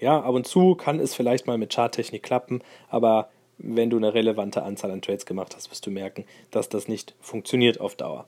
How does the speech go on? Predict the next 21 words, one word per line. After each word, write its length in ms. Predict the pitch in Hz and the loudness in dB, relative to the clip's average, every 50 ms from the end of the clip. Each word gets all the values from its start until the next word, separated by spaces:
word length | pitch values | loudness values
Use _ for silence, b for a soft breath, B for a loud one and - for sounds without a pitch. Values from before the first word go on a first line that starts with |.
| _ _ | _ _
Also 340 | - 117 120 120 117 107 95 | 2 4 4 4 2 0 -2
nimm 380 | 104 123 139 143 143 139 - _ _ _ _ _ _ _ _ - - - | 0 0 2 2 0 -2 -6 _ _ _ _ _ _ _ _ -20 -8 -4
das 160 | - 117 - | -4 -4 -2
Thema 240 | - 120 113 107 104 | -2 0 0 2 4
Marktverständnis, 840 | 117 131 147 147 - - 151 - - 139 135 131 127 131 127 120 - | 4 4 4 4 2 0 -2 0 2 0 0 2 2 0 -2 -2 0
Volkswirtschaften 800 | - 135 131 127 - - 117 - - 120 113 - - - 117 110 | 2 2 2 2 -2 -6 -8 -4 -2 -4 -4 -4 -6 -8 -8 -6
und 160 | - 120 110 | -6 -8 -6
Zentralbanken 600 | - 113 104 - - 117 110 107 107 104 104 117 107 | -6 -8 -8 -4 -4 -2 -2 -2 -4 -6 -6 -8 -8
mit 140 | 101 - - | -8 -10 -10
hinzu. 440 | - - - - 180 185 180 185 b b b b b b | -14 -10 2 4 6 6 6 4 b b b b b b
Da 100 | - 127 | -4 -4
findest 340 | - - 127 127 113 - - | 0 2 2 0 0 0 0
du 60 | 117 | -2
auf 100 | 107 - | 0 0
unserer 240 | 117 110 107 107 107 | -2 -2 2 2 4
Seite 360 | 104 120 120 123 - - 120 | 4 4 4 4 2 0 -2
auch 60 | 104 | -2
eine 120 | 117 113 104 | -2 -4 -4
ganze 260 | 107 104 101 - 110 | -4 -4 -4 -6 -8
Menge 200 | 98 95 101 95 | -8 -8 -8 -6
Infos 520 | - 123 123 - - 123 120 117 - B | -6 -6 -6 0 2 2 2 2 0 B